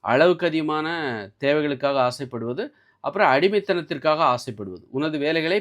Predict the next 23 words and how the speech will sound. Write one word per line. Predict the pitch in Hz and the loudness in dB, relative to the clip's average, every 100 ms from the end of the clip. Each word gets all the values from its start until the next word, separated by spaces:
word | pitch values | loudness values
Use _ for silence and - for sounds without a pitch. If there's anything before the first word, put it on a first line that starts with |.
| 202 | 0
பிறரை | 165 185 180 | 2 2 2
வைத்து | 170 160 180 | 0 -2 -4
செய்ய | 156 143 156 | -2 -2 2
ஆசைப்படுவது. | 127 127 127 - 95 90 _ _ _ - | 2 0 -6 -8 -12 -14 _ _ _ -4
வீட்டுல | 147 180 175 | -2 0 2
வந்து | 147 185 | 0 0
நம்ம | 170 139 | -2 -2
எந்த | 131 139 | 0 0
வேலையும் | 135 143 131 | 0 0 -6
செய்யக்கூடாது, | 113 107 101 101 98 _ _ _ _ - | -8 -6 -8 -10 -14 _ _ _ _ -6
சோம்பேறியா | 147 143 139 131 | -2 0 0 0
இருக்கணும், | 113 107 98 | -2 -6 -10
அப்படி, | 107 139 | -8 -8
இதுதான் | 123 143 151 185 135 127 | -6 -4 0 0 2 2
ஆடம்பரம். | 131 131 113 110 98 - _ _ _ _ _ _ - | 2 0 -2 -2 -8 -14 _ _ _ _ _ _ 0
அளவுக்கு, | 120 147 147 117 | 4 4 4 4
அளவுக்கு | 123 170 165 151 | 6 4 4 -2
அதிகமானது, | 147 139 135 135 202 | 0 -2 -2 0 2
அப்புறம் | 156 170 247 - _ - | 2 0 -4 -6 _ -4
பிறரை | 160 185 196 | 2 4 4
வைத்து | 175 170 208 | 2 0 0
உனது | 185 165 147 | 0 0 -2
தேவைகளை, | 143 147 143 156 | -2 -2 -2 -4